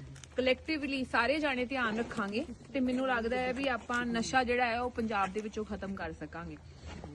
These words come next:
So, ਆਹ ਦੇਖੋ ਤੁਸੀਂ ਕਿੰਨੇ, ਕਿੰਨੀ ਵੱਡੀ ਬਰਾਮਦੀ, I don't know ਕਿ ਇਹ ਕਿੰਨੇ ਕਿਲੋ ਹੋਊਗਾ। I think so, ਐਸ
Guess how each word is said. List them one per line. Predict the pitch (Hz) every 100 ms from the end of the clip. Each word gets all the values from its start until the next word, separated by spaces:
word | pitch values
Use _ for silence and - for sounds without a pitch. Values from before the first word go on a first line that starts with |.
| -
So, | 262
ਆਹ | 254
ਦੇਖੋ | 247 254 -
ਤੁਸੀਂ | 285 277 285
ਕਿੰਨੇ, | - 262 262 269 285 311 330 - - - - - - - -
ਕਿੰਨੀ | 277 269 302
ਵੱਡੀ | 262 247 190 277
ਬਰਾਮਦੀ, | 254 240 226 220 254
I | 247
don't | 269 294
know | 269 262
ਕਿ | 277
ਇਹ | 277
ਕਿੰਨੇ | 254 226 240
ਕਿਲੋ | 240 233 233
ਹੋਊਗਾ। | 247 220 180 196 - - - - - 202
I |
think | 202 220 226
so, | 233
ਐਸ | 214